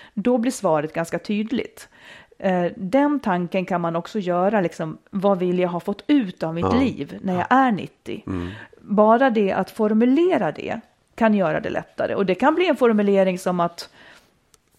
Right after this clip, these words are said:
Speaker 1: de, de kan bli ganska luddiga, för man
Speaker 2: Ja.
Speaker 1: kan ju inte veta, men min är lite grann så här att jag vill ha levt i, i liksom en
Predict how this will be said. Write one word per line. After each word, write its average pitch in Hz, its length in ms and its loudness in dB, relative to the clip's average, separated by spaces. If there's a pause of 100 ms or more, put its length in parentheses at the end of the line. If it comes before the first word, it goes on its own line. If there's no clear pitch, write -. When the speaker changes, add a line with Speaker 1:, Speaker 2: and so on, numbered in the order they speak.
(560)
Speaker 1:
de, 262 200 6
de 202 140 2
kan 214 200 0
bli 330 120 2
ganska 208 260 0
luddiga, 185 380 0
för 190 100 -6
man 190 60 -2
Speaker 2:
Ja. 190 40 -4
Speaker 1:
kan 214 80 0
ju 208 40 0
inte 190 140 -4
veta, 220 500 -2
men 185 200 0
min 285 280 0
är 196 180 2
lite 160 220 -2
grann 170 200 -2
så 165 120 -6
här 160 60 -2
att 156 120 -8
jag 190 180 0
vill 208 160 0
ha 190 80 -2
levt 165 420 -6
i, 160 200 -8 (500)
i 156 500 -6
liksom 156 340 -6
en 160 300 -8